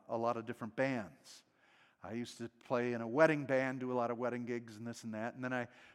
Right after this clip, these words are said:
played in a, in a band that played in different clubs throughout Detroit.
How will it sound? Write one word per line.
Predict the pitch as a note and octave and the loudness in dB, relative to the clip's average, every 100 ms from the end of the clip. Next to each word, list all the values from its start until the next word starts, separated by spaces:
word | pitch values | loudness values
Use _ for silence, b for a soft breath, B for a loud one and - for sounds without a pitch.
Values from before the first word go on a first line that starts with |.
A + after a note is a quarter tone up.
| _ | _
played | - C3+ C3 C3 | 2 4 4 2
in | B2 | 0
a, | A2+ A2+ - | 0 -2 -4
in | A#2 | -8
a | A#2 | -4
band | B2+ B2 C3 | 0 0 0
that | B2 - | -2 -6
played | - C3 B2 A#2+ | 0 0 2 -2
in | A#2 | -6
different | A2+ - C3 | -6 -8 -8
clubs | - G3 B2+ G#2+ - | 4 6 6 2 -8
throughout | C3 A#2 A2 | -2 0 -2
Detroit. | A#2 - F#3+ D3 G2+ | -8 -4 2 2 0